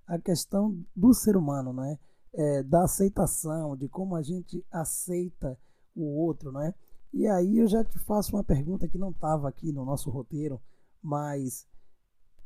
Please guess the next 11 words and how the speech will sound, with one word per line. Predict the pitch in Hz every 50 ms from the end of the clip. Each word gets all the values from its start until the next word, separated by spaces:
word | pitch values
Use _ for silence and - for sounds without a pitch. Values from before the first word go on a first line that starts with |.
| - -
como | - - 170 165 180 165
você | 156 175 160 - - - 165 160 156 -
tocou | - 180 156 - - 170
muito | 151 151 180 196 - 175
bem | 147 151 160
nesse | 156 143 - - 160
assunto, | 135 - - 170 160 170 170 - - - - _ _ _ _ _
como | - 233 254 269 277 254
você | 208 220 208 165 - - 190 185 185 175
hoje | 160 143 143 147 151 143 123 175
encara | 190 170 _ - 156 139 143 143 139 139 135 127